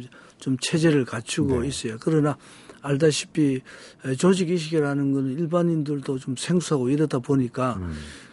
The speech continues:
Speaker 1: 그, 저, 법적인 저기 지원 장치가 좀 잘 안 돼 있고 이런 거죠. 그래서
Speaker 2: 네.
Speaker 1: 지금 저희들이 법안을 제출해놓고 아마 곧 뭐 통과될 걸로 알고 있습니다만은 이런
Speaker 2: 네.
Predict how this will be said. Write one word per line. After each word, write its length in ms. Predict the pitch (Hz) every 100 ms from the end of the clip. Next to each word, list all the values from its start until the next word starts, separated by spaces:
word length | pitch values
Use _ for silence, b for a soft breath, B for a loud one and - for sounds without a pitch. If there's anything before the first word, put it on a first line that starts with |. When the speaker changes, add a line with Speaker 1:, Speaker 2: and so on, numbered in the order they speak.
| -
Speaker 1:
그, 680 | - 131 127 127 123 120 117 127 - - - -
저, 140 | 135
법적인 920 | 123 156 - 170 147 143 131 127 120
저기 440 | - 123 120 117 117 - - -
지원 420 | - 147 143 143
장치가 580 | 131 117 123 - 143 131
좀 360 | 123 127 117 113
잘 220 | - 131
안 220 | 107 113
돼 140 | 113 135
있고 240 | 131 123
이런 280 | 117 139 143
거죠. 300 | 131 107 113 104
그래서 320 | 151 98 87
Speaker 2:
네. 60 | 76 B B B B
Speaker 1:
지금 220 | - 143 135
저희들이 380 | 165 147 139
법안을 480 | 127 151 143 147 139
제출해놓고 1040 | 131 156 - 147 131 139 147 - 113 160 226 B B
아마 220 | - 131 127
곧 240 | - 143 - -
뭐 160 | 135 131
통과될 500 | - 147 143 123 123
걸로 280 | - 147 135
알고 240 | 123 127
있습니다만은 680 | 127 - 143 135 131 127 123
이런 180 | 131
Speaker 2:
네. 60 | 147